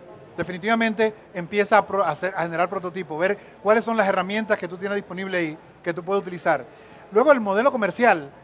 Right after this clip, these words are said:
tiene solución. Siempre hablo, cuando me preguntan este tipo de cosas, imagináramos, imaginémonos que Uber se pusiera a pensar en el com-, en el tema legal, que de hecho está teniendo hoy, y que varía por países. Si se hubiese puesto a pensar en el tema legal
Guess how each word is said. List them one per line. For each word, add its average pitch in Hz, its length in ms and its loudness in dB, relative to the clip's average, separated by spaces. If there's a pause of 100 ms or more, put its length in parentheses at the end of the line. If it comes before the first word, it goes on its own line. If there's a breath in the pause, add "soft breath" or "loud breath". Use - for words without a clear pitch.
(220)
tiene 214 220 0
solución. 151 480 -6 (120)
Siempre 254 280 2
hablo, 226 340 6 (200 loud breath)
cuando 190 160 0
me 180 80 -2
preguntan 196 280 -4
este 196 140 -8
tipo 190 160 -6
de 185 80 0
cosas, 185 300 -2 (280 loud breath)
imagináramos, 202 680 2
imaginémonos 202 460 -2
que 208 120 0
Uber 214 460 -2 (1040)
se - 140 -4
pusiera 220 280 0
a - 20 -6
pensar 220 340 10
en 214 120 4
el 190 140 -4
com-, 180 300 -8
en 170 100 -6
el 160 140 -8
tema 214 360 2 (120)
legal, 185 560 2 (120)
que 190 100 -2
de 170 80 0
hecho 220 140 -2
está 196 140 -2
teniendo 196 380 -2
hoy, 151 220 -4 (720)
y 202 80 -8
que 170 80 -2
varía 190 220 4
por 214 120 -2
países. 175 380 -2 (340 loud breath)
Si - 140 -14
se 190 100 -8
hubiese 285 280 0
puesto 254 240 0
a 226 40 -4
pensar 190 300 2
en 170 60 -4
el 156 160 -12
tema 214 200 -2
legal 185 380 2